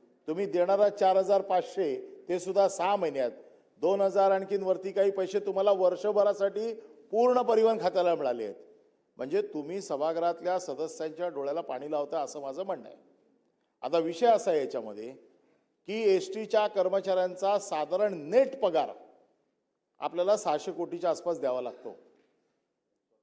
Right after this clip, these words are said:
सहाशे कोटीचा हिशोबाने जर तुम्ही पकडलं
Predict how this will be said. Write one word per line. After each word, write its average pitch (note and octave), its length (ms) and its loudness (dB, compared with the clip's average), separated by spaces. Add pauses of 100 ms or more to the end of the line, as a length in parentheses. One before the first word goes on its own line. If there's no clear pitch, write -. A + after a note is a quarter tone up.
(100)
सहाशे G3+ 580 4
कोटीचा G#3+ 600 2
हिशोबाने G3 640 0
जर G3+ 180 -4
तुम्ही G3 180 -4
पकडलं E3+ 600 0